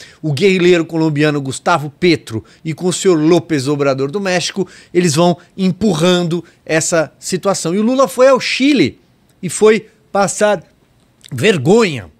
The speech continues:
foi passar vergonha no Chile, porque foi vaiado, vaiado fora do Brasil. Olhem a situação, o presidente que não pode andar aqui dentro do país, porque tem medo de vaia, que tem de cancelar agendas, só fala para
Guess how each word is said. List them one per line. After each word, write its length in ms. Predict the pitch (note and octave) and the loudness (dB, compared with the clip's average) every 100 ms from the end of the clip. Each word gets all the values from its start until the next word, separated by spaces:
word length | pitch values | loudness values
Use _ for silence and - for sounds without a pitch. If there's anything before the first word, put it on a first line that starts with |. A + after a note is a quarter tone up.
| _ _ _ | _ _ _
foi 100 | D3 | -10
passar 400 | C3+ D3+ F3+ F3+ - _ | -6 -4 -2 -4 -10 _
vergonha 680 | - F3 F#3 C#3+ G3+ A3+ D#3+ | -2 0 0 2 4 4 2
no 100 | A#2+ | -2
Chile, 440 | G#2+ - G#2+ G2 - _ - - _ | -8 -10 -12 -14 -20 _ -20 -20 _
porque 220 | - C3+ F3 | -10 -4 -2
foi 280 | G#3+ A3+ - | 0 -2 -6
vaiado, 1120 | A#2+ A2 F#3+ F3+ C3+ D#3+ G3+ F#3+ B2 B2+ F#2+ - _ _ | -10 -2 0 0 0 0 0 -2 -4 -6 -6 -12 _ _
vaiado 420 | A#2 E3 F3+ F3 | -8 -2 -2 -2
fora 500 | E3 - F#3 G3 G#3 | -6 -4 0 2 2
do 120 | C#3+ A#2+ | -2 -6
Brasil. 400 | A#2 G2 F2+ F2 _ - _ | -6 -6 -10 -14 _ -20 _
Olhem 260 | - D#4 D#4 | 0 2 0
a 80 | G3 | -4
situação, 580 | - D3 - - G2+ - _ _ | -6 -10 -8 -8 -10 -16 _ _
o 40 | _ | _
presidente 340 | F3 E3 B3+ | -6 -4 -6
que 80 | - | -4
não 140 | A#3 | -4
pode 480 | D3 - A#3 A3 C4 - | -4 -2 -2 -2 -8 -10
andar 380 | F#3 E3 G#3 | -8 -2 -2
aqui 200 | G#3 - | -2 -4
dentro 380 | F3+ E3 A#3+ A3 | -2 2 0 -2
do 100 | G3 | -8
país, 580 | - B2 C3+ A2+ - - - _ _ | -6 -4 -2 -4 -6 -10 -14 _ _
porque 220 | A#2+ F#3 | -4 -4
tem 200 | - B3 | -2 -2
medo 240 | G3 G#3+ | 0 0
de 100 | F3+ | -2
vaia, 380 | B2 D3 C3+ F#2+ _ _ _ _ _ | -2 0 0 -4 _ _ _ _ _
que 80 | |
tem 120 | - F3+ | -4 -4
de 100 | - | -2
cancelar 500 | F#3+ F3 E3 E3+ F3 | -6 -2 0 0 0
agendas, 680 | B2+ B2 E3 C#3+ G2+ - - - - | -2 -4 -4 -4 -8 -12 -16 -20 -12
só 180 | - | -8
fala 300 | F3 F#3 G3+ | -4 0 0
para 360 | F#3 F#3 F3 C3 | 2 2 2 0